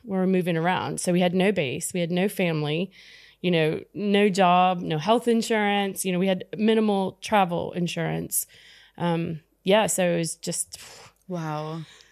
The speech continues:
Speaker 2: It sounds horrendous. And in America as well, for all of the great stuff it's got going on, the healthcare system is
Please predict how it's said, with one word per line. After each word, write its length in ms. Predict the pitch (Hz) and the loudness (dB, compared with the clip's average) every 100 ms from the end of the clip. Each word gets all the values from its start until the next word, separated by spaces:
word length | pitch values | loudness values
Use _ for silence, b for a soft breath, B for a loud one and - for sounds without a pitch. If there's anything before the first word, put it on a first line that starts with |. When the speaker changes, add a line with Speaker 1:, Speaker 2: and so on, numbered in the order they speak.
| B | B
Speaker 2:
It 140 | 185 180 | -6 -4
sounds 260 | 185 190 | -4 -4
horrendous. 800 | - 170 170 185 170 - - - - | -4 -4 -2 -2 -4 -8 -6 -4 -2
And 380 | 180 175 170 - | -2 0 -2 0
in 220 | 180 175 170 | 0 0 -2
America 760 | 170 160 165 175 - - 156 - | -2 0 -2 -4 -8 -8 -10 -10
as 160 | 170 160 | -10 -6
well, 320 | 160 185 - | -4 -2 -4
for 200 | - 170 | -6 -6
all 280 | - 165 156 | -4 -4 -4
of 220 | 151 - | -6 -8
the 320 | 156 151 156 B B 226 B | -8 -6 -6 B B -20 B
great 240 | - 160 151 | -4 -2 -2
stuff 320 | - 156 - | -4 -4 -8
it's 160 | 156 - | -8 -6
got 280 | 147 147 - 170 | -6 -8 -10 -6
going 320 | 165 165 165 | -4 -2 -2
on, 360 | 165 151 151 | 0 0 0
the 60 | 170 | -2
healthcare 720 | 170 175 175 - - 147 170 | 0 2 0 -2 -6 -4 -4
system 460 | - 180 - 160 170 | -4 -4 -4 -6 -4
is 200 | 170 | -4